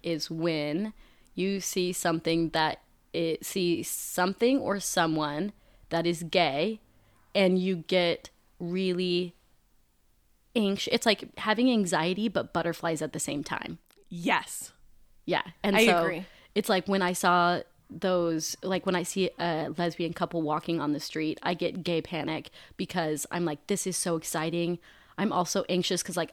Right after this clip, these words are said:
Speaker 1: I want them to know that I'm also gay. So that's a, an, an example. And another one is, like, the definition. If, if there was a picture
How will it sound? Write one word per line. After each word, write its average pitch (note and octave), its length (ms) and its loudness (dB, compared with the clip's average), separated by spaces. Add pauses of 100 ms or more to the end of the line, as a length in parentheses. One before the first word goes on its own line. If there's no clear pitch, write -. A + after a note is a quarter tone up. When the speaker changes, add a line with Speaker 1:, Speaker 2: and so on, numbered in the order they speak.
Speaker 1:
I F#3+ 100 4
want F3 240 2
them F3 140 0
to F#3 100 -2
know E3 220 0
that D#3+ 160 -6
I'm D#3+ 280 -2
also E3 360 -2
gay. D#3+ 480 0 (380)
So - 140 2
that's F#3 320 4
a, A3+ 300 0
an, G#3+ 120 0
an G3+ 260 2
example. G#3+ 480 10
And G3+ 180 4
another F#3+ 320 8
one G3 160 4
is, E3+ 260 0
like, E3 240 -2 (220)
the A3 80 4
definition. E3 1080 0 (600)
If, - 260 -2
if G#3 160 -2
there G3+ 140 2
was G3+ 100 -2
a A#3 60 0
picture E3 560 -4